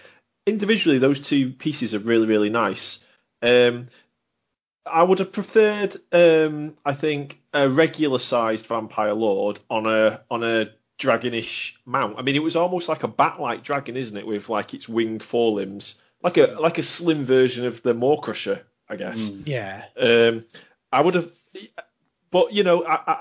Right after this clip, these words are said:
Speaker 1: I, a lot of Warhammer models I find, and like Dave said, y-, they on first glance they don't look like great, and then you get them and they're amazing. I know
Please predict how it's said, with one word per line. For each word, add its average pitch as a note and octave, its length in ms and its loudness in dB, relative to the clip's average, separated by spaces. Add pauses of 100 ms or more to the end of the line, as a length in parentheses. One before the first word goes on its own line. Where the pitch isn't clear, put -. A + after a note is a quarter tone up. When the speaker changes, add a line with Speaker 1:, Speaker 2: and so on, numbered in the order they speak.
Speaker 1:
I, D#3+ 60 0 (300)
a F3+ 80 2
lot G#3+ 180 0
of G3+ 100 -6
Warhammer C#3 400 -2
models A#2 320 -2
I G#2+ 60 -2
find, A2 480 0
and C3 160 -8
like A#2+ 160 -6
Dave B2 240 0
said, G#2 240 0 (100)
y-, C#3+ 400 -20
they C3 340 0
on C3+ 140 -2
first D#3+ 380 4
glance D#3 380 -2
they D#3 120 -4
don't D3+ 160 0
look D#3 160 -4
like D#3 180 -6
great, E3+ 440 -2
and C3+ 100 -6
then C3 140 -4
you B2+ 80 -6
get C#3+ 260 0
them C3+ 160 -4
and B2 100 -4
they're A2 120 -2
amazing. A#2+ 560 0
I B2 100 -2
know C#3 360 2